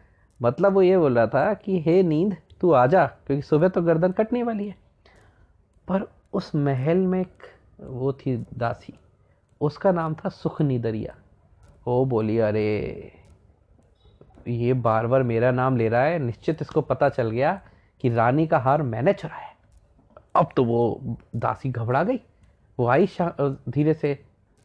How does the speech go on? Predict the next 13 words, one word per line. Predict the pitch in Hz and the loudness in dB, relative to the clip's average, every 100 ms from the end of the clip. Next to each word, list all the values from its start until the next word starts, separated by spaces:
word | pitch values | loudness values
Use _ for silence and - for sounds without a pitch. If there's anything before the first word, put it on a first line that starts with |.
| - | -6
जेल | 127 135 131 | 0 2 0
में, | 127 - _ _ - | -4 -8 _ _ 2
बोले, | 139 | 4
"अरे | 139 143 143 | 6 6 6
महाराज, | 123 123 131 - - _ _ _ _ | 4 4 2 0 -14 _ _ _ _
अरे | 131 131 | 2 2
तीस | 131 131 - | 2 0 0
मार | 139 | 0
खां, | 135 135 131 - _ _ | 0 -2 -4 -6 _ _
मुझे | 127 127 | 0 2
माफ़ | 139 127 135 | 4 2 2
कर | 160 139 | 0 2
दो, | 139 135 | 0 -2